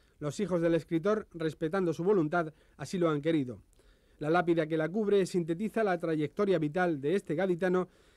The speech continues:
en la que política y literatura discurrieron con más o menos cercanía,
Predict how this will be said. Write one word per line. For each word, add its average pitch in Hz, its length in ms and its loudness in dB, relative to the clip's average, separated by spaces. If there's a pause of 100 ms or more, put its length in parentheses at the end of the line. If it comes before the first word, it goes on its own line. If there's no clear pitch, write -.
(140)
en 160 120 2
la 175 100 4
que 170 140 0
política 185 520 0
y 156 80 2
literatura 185 680 0
discurrieron 180 760 0
con 165 140 -2
más 190 220 0
o 185 40 0
menos 165 240 2
cercanía, 180 600 2